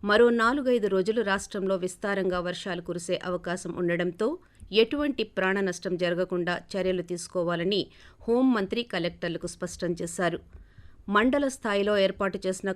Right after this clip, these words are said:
కంట్రోల్ రూమ్స్లో రెవెన్యూ, ఇరిగేషన్, ఆర్డబ్ల్యూఎస్, విద్యుత్ శాఖ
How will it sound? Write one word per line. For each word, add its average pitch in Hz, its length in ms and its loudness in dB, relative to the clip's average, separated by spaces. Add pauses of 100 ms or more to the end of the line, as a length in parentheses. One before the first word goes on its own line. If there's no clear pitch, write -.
కంట్రోల్ 190 420 0
రూమ్స్లో 185 540 -2
రెవెన్యూ, 196 540 0 (140)
ఇరిగేషన్, 190 680 2 (440)
ఆర్డబ్ల్యూఎస్, 208 840 4 (260)
విద్యుత్ 208 440 -2
శాఖ 190 220 -2